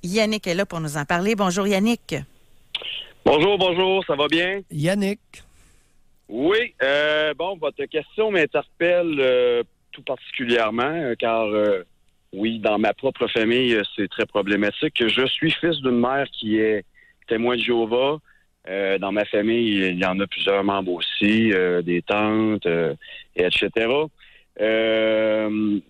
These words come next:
Speaker 2: même ma propre sœur, présentement, là, bon, elle a été un peu inculquée là-dedans. Euh, elle est en train d'embarquer dans cette religion-là.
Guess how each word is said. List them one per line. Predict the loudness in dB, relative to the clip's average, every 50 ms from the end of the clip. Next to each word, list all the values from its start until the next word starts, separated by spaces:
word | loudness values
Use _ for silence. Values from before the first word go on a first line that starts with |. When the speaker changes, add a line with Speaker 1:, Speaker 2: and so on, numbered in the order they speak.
| -2
Speaker 2:
même | 0 2 2 2 2 2 2
ma | 2 0
propre | 0 0 -2 -2 0 0 -2 -2 0
sœur, | 0 0 0 0 0
présentement, | -2 -6 -6 -4 -4 -4 -2 -2 -2 0 0 0 2
là, | 2 2 2 2 2 0 0
bon, | 0 0 0 0 0 0 0 0
elle | 0 0
a |
été | -2 -2 -2 -2 -2
un | -2 -2
peu | -2 -2
inculquée | -2 -2 -4 -6 -6 -4 -2 0 0
là-dedans. | 0 0 0 0 0 0 0 2 0 -2 -4 -8 -16 -20 -20 _ _ _ _ -6
Euh, | -2 0 0 2 2 0 0 0 0
elle | 0
est | -2 -2
en | -4 -4
train | -2 -2 -2
d'embarquer | 0 0 0 -2 -2 -2 -2
dans | 0 0 0
cette | -2 -2 -2
religion-là. | 0 0 0 2 2 2 2 2 0 0